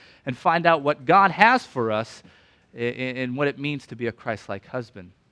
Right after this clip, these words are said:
Did you know that over seven thousand deaths a year and over a hundred and fifty, no, one million, sorry, one million injuries occur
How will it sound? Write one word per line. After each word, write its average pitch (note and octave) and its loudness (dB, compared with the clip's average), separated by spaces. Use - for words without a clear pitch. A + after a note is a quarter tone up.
Did C3 -10
you A3 2
know E3+ 2
that D3+ 2
over B2 -4
seven G3+ 0
thousand D3+ -2
deaths B2 0
a A2+ -8
year A#2 -2
and C3 0
over C3 0
a G#2+ 2
hundred G#3 0
and C#3+ -8
fifty, E3+ -4
no, C3+ 2
one D#3+ 2
million, C3 0
sorry, A2 -2
one D3 -2
million F3+ -4
injuries D#3+ -2
occur D#3 2